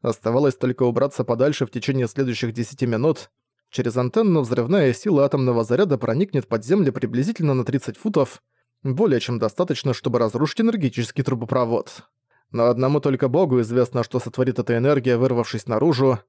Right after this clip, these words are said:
Умея ей шанс войти в историю Вестником Смерти,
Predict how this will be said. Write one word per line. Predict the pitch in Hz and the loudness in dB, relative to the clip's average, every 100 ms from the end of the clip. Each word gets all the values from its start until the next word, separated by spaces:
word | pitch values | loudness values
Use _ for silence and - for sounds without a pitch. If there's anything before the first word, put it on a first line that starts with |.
| _ _ - | _ _ -4
Умея | 117 107 135 180 | -2 2 2 4
ей | 139 156 | 4 2
шанс | - 143 147 | 2 0 0
войти | 127 120 | -2 0
в | 123 | 0
историю | 120 - 131 120 | 0 2 2 4
Вестником | 123 120 117 110 | 2 0 -4 -4
Смерти, | 101 120 143 156 139 131 | -4 -2 0 0 2 2